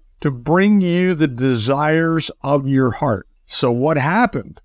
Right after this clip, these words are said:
What happened was your desires got corrupted by sinful thinking, by being born into a sinful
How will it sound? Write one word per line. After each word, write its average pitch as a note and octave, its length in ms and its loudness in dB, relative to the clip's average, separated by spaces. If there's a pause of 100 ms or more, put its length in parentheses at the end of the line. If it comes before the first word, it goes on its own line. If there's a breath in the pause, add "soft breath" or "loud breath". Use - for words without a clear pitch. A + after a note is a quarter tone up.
What B2+ 240 0
happened C#3 640 0
was A#2 340 0
your B2 140 0
desires B2 760 0
got C3 320 -6
corrupted B2+ 720 -2 (220)
by A#2 200 -2
sinful D#3+ 600 -2
thinking, F3 540 -2 (160)
by B2+ 160 2
being C3+ 400 2
born D#3 380 0
into C#3+ 440 0
a A#2+ 100 2
sinful D#3+ 720 -2